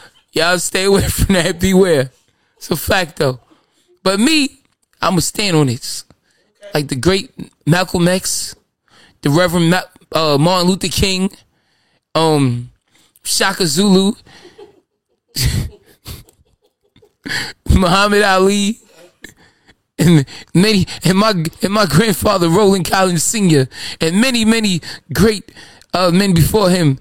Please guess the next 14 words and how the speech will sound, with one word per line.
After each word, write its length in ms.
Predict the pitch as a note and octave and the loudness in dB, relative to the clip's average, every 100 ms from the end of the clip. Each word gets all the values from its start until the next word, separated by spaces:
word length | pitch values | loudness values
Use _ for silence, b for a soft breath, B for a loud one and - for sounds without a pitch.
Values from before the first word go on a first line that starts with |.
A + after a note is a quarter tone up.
| _ | _
who 120 | F#3 | -2
speak 300 | - - D#3+ | -2 -2 -2
their 180 | F#3+ F3 | 0 -2
opinion. 480 | C3+ F3+ E3+ C3 B2 _ b b b b - | 2 0 2 -2 -4 _ b b b b -14
You 80 | - | -4
feel 260 | B3 A#3 | 0 2
me? 200 | A3 G3+ - b b b b b _ | 2 -4 -8 b b b b b _
The 80 | D3+ | -6
fact 340 | - G#3+ D#3+ | -2 -2 -2
that 120 | - E3 | -2 0
I'ma 120 | D3 | 0
stand 400 | - - G3+ E3 | -2 -2 2 2
on 80 | C#3 | 2
this. 400 | A2+ - - | -2 -4 -10